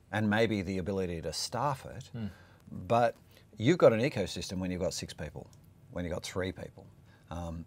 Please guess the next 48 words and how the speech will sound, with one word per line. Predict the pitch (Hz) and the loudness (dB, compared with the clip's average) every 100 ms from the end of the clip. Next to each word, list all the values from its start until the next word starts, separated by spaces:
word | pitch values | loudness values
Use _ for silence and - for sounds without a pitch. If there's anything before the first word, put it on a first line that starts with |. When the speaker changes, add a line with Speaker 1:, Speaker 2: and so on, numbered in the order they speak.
| - | -4
Speaker 1:
and | 107 | -2
so | - 107 | 0 2
y-, | 104 101 - - - - | 0 -2 -8 -20 -20 -10
you | 110 120 127 | 0 4 6
need | 120 127 151 160 135 | 6 6 4 2 -2
to | - 92 71 87 139 - | -4 -4 -4 -6 -6 -2
be | 113 | -2
thinking | - 139 127 104 | 2 2 4 2
about | 95 | 0
this | 82 92 | 0 -4
regardless | 95 101 107 104 - | -2 2 2 2 -2
of | 92 | -6
size, | - 87 78 80 110 - - - - - 85 | -4 -4 -4 -8 -8 -8 -12 -20 -20 -16 -2
but | - 120 92 | 2 2 2
here's | - 127 117 - | -2 0 0 -2
the | 92 | -4
thing, | 120 95 78 117 _ - - | -2 -2 -4 -12 _ -20 -4
the | - - | -2 2
earlier | 113 127 117 | 6 6 6
you | 101 92 | 2 0
start | - 82 | 0 -2
thinking | - 123 104 87 | 0 -2 -2 -4
about | 76 80 | -4 -4
it, | - 110 | -6 -6
the | 101 - 107 | -2 0 2
easier | 123 117 101 95 | 0 2 0 0
it | |
is | 101 85 - | -2 -2 -6
to | - | -4
overcome | 98 90 98 92 | -2 -2 -4 -4
those | 85 82 | -4 -6
growth | 92 82 - | -4 -4 -4
barriers. | 82 82 78 67 71 - - - - | -6 -4 -6 -10 -12 -14 -16 -20 -10
And | 98 90 | -6 -4
so | - 95 90 - - - - _ - | -2 0 -2 -6 -18 -20 -20 _ -6
I | 113 139 | 0 0
think | 170 | 2
this | 139 | 0
is | 120 | 2
a | |
bit | 113 127 | 4 4
of | |
a | 98 | 4
cart | - 123 | 4 2
before | 110 95 98 | 2 0 0
the | |
horse | 87 127 - | 2 0 0
thing. | 78 | -6